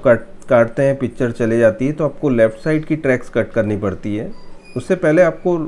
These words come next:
राइट साइड की जो कटी हुई ट्रैक्स है उसको जॉइंट करना होता है।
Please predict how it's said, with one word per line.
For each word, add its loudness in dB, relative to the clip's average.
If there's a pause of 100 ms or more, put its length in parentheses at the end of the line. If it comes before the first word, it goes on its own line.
(320)
राइट 4
साइड 0
की 0
जो 0
कटी 0
हुई 0
ट्रैक्स 0
है -2
उसको -4
जॉइंट 2
करना 0
होता -4
है। -10